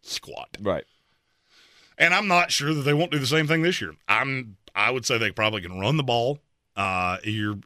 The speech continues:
Speaker 1: your quarterback play will maybe be a hair better, but I don't think much better.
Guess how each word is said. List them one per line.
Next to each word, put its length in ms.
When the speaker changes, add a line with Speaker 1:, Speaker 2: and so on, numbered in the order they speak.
Speaker 1:
your 180
quarterback 500
play 300
will 260
maybe 880
be 220
a 120
hair 420
better, 280
but 140
I 60
don't 160
think 200
much 280
better. 240